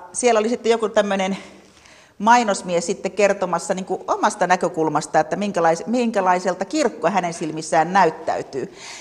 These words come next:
Ja se on aika jännä, että kun kirkon ihmiset monta kertaa jotenkin luulee, että pitää olla, että, että ihmiset säikkyy sitä varsinaisen sanoman kertomista tai Jeesuksesta puhumista,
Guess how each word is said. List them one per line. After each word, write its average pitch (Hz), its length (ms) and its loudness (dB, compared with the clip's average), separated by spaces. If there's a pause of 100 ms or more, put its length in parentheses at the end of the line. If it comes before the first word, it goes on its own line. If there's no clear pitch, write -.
(100)
Ja 226 80 0
se 311 100 2
on 392 80 -2
aika 453 180 -2
jännä, 403 340 0
että 220 140 -2
kun 240 160 -2
kirkon 403 400 0
ihmiset 214 360 -2
monta 254 280 0
kertaa 240 360 2
jotenkin 214 300 -2
luulee, 233 300 2
että 165 140 -4
pitää 196 340 0
olla, 180 260 0 (300)
että, 208 200 -2
että 233 280 2
ihmiset 226 480 -4
säikkyy 277 540 -2
sitä 180 240 -2
varsinaisen 202 760 0
sanoman 160 480 0
kertomista 143 600 -2
tai 160 240 -4
Jeesuksesta 175 640 0 (300)
puhumista, 170 680 2